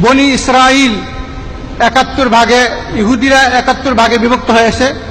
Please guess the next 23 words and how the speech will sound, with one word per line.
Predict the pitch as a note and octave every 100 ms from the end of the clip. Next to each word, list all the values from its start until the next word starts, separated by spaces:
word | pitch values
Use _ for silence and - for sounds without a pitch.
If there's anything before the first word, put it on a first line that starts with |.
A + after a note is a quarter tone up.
| - - F#3
বনি | A#3 B3
ইস-, | - -
বনি | A3+ B3
ইসরাইল | B3 B3+ C4+ C4+ A#3+ G3 - -
বাহাত্তর | A3+ C4+ D4 B3
ভাগে | B3 A#3+
বিভক্ত | A#3+ B3 -
হয়েছে, | B3 B3+ B3 D4 D4 - - - F#3+
আমার | A3+ C4 C4
উম্মত | C4 B3+ C4+ C#4 - - - -
তেহাত্তর | A#3+ B3+ - D4
ভাগে | A#3+ A#3+ B3
বিভক্ত | A3 A#3 A#3 B3
হবে | G#3+ G#3 E3+ - - - - - - - - - - - - - - - G#3
এবং | A#3+ D4 C4+ - - - - - - - -
এই | A#3+
বাহাত্তর | F#3+ G3+ A#3+ - E4 D4+
ভাগ | C4 C#4 G#3+
জাহান্নামে | A3+ B3 B3+ B3
যাবে। | A3 F#3 C3+ - - - - - - - - - - -
এটা | G#3+ A#3+ A3+
রসুলের | A3+ C#4 C4+
ঘোষণা, | G#3 F#3 A3+ F#3+